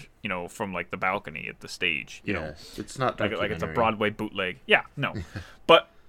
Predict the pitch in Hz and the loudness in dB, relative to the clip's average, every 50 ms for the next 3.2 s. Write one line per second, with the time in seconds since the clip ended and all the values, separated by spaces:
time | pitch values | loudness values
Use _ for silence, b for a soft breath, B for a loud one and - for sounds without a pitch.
0 | - - - _ _ - 143 131 180 185 185 - 147 165 170 165 - 160 165 160 | -20 -20 -20 _ _ -2 2 6 8 8 8 8 8 8 8 8 8 6 6 8
1 | 185 170 - - 165 139 131 - 170 165 170 151 131 120 110 104 98 - - - | 6 4 4 0 -4 -4 2 6 6 6 6 6 4 2 4 4 2 2 -2 -8
2 | - - - - - 127 123 123 117 110 - - - 120 107 113 113 113 120 123 | -20 -20 -20 -16 -10 -2 0 2 2 0 2 0 0 2 2 2 2 2 2 0
3 | 123 - - | -2 -6 -12